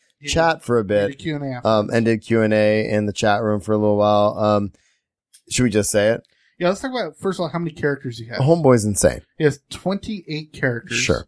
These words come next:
Speaker 1: And of those
Speaker 2: And
Speaker 1: tw-
Speaker 2: that's not, that's not crazy.
Speaker 1: No. And of those twenty-eight, fifteen are level sixty-five and thirteen are level seventy.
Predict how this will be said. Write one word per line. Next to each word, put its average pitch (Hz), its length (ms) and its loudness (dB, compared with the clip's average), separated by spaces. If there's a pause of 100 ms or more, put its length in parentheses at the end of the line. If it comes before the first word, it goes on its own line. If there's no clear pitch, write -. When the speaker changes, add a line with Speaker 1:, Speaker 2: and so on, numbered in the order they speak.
(440)
Speaker 1:
And 147 120 -4
of 165 100 -2
those 214 160 0
Speaker 2:
And 208 160 0
Speaker 1:
tw- - 20 -4
Speaker 2:
that's 262 220 0
not, 254 340 0
that's 240 200 0
not 370 180 -2
crazy. - 460 -4
Speaker 1:
No. 139 240 -6 (340)
And 151 160 -2
of 180 140 2
those 233 180 2
twenty-eight, 143 680 0 (100)
fifteen 214 580 -2
are 202 160 -2
level 175 260 0
sixty-five 147 840 -6 (340)
and 135 200 -2
thirteen 165 580 0
are 139 120 -2
level 139 280 0
seventy. 117 420 -2